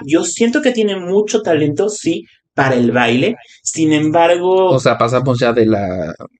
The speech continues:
Speaker 2: DragCon a directamente
Speaker 1: No, no, no, no, no,
Speaker 2: a
Speaker 1: no, es que
Speaker 2: ah,
Speaker 1: está,
Speaker 2: ok.
Speaker 1: no, es que va relacionado al tema de la
Speaker 2: Ah, ok,
Speaker 1: DragCon.
Speaker 2: ok, entonces
Speaker 1: Las,
Speaker 2: espero a que
Speaker 1: las rein-, las reinas de la temporada de Canadá participaron en el After Hours, precisamente, y
Speaker 2: Ujú.
Speaker 1: ofrecieron show,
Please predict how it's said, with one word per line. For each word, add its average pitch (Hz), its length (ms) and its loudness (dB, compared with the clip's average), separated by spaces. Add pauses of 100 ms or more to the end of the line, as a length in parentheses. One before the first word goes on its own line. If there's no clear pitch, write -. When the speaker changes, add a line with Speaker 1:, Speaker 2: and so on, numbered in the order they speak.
(280)
Speaker 2:
DragCon 123 560 0
a 110 140 -4
directamente 117 500 0
Speaker 1:
No, 247 80 4
no, 233 100 4
no, 214 160 0 (220)
no, 214 120 2
no, 202 180 2
Speaker 2:
a 196 160 -4
Speaker 1:
no, 196 220 2
es - 100 -2
que 135 60 -2
Speaker 2:
ah, - 20 2
Speaker 1:
está, 123 100 0
Speaker 2:
ok. 104 160 -4 (140)
Speaker 1:
no, 170 180 2
es - 140 -2
que 202 280 0
va 175 340 2
relacionado 156 540 2
al 170 100 0
tema 160 200 0
de 147 60 0
la 120 80 2
Speaker 2:
Ah, 113 40 2
ok, 101 60 0
Speaker 1:
DragCon. 104 280 2
Speaker 2:
ok, 95 80 0
entonces 110 400 2
Speaker 1:
Las, 113 80 2
Speaker 2:
espero 110 240 0
a - 80 -4
que - 140 -8 (200)
Speaker 1:
las 160 280 2
rein-, 196 360 0
las 165 380 2
reinas 202 420 0
de 214 160 4
la 190 500 0
temporada 170 440 0
de 170 40 -6
Canadá 185 440 -4
participaron 127 560 -2
en 139 100 4
el 143 140 6
After 160 420 0
Hours, 110 540 2
precisamente, 143 640 -2
y 143 160 2
Speaker 2:
Ujú. 139 120 4
Speaker 1:
ofrecieron 123 480 0
show, 127 340 2